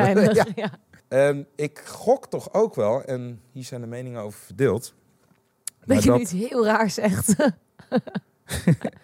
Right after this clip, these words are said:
Speaker 1: Ja, omdat nu door de hele A I, weet je wel, wordt het creatieve aspect behoorlijk overgenomen
Speaker 2: Ja.
Speaker 1: door A I. Maar ik denk dus dat creativiteit in de mens wel heel belangrijk gaat worden.
Speaker 2: Omdat je dan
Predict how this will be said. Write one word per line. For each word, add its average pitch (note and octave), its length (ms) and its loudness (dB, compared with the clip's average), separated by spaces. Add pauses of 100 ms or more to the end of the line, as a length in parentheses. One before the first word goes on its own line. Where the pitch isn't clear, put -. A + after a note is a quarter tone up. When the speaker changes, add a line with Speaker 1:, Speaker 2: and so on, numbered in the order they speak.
(760)
Speaker 1:
Ja, D3+ 220 4
omdat F3 240 4
nu E3+ 240 4 (100)
door D#3 160 4
de D3+ 80 4
hele D3 640 6
A D#3 200 2
I, A#2+ 80 2
weet G#2 200 -2
je A2+ 80 -2
wel, B2+ 300 2
wordt B2 340 0
het A#2+ 200 -8
creatieve C3 480 0
aspect A2+ 360 -4
behoorlijk A2 440 -2
overgenomen C#3 720 -4 (220)
Speaker 2:
Ja. D3+ 240 -10
Speaker 1:
door A2 140 -8
A B2 300 -6
I. F#3 80 -10 (440)
Maar - 140 -6
ik E3+ 180 -4
denk E3 200 0
dus C#3 360 0
dat - 360 0 (100)
creativiteit B2+ 760 -2
in B2+ 120 -8
de A#2 60 -4
mens A#2+ 320 -4 (100)
wel B2 380 4 (240)
heel G2+ 140 -8
belangrijk F2 420 -10
gaat - 200 -18
worden. E2+ 260 -14 (260)
Speaker 2:
Omdat G#3 240 2
je G3 80 2
dan F#3+ 220 0